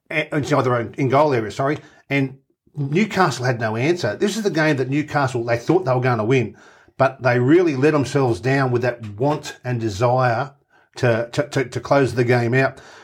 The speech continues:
No team can sort of defend for more than probably three or four sets from their own try line.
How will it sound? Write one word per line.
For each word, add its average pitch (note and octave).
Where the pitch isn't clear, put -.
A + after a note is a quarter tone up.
No E3
team E3
can C3+
sort B2
of A2+
defend C#3
for -
more B2
than A2+
probably A#2
three C3
or B2
four A2+
sets D3
from A2+
their A#2
own A2+
try B2
line. A#2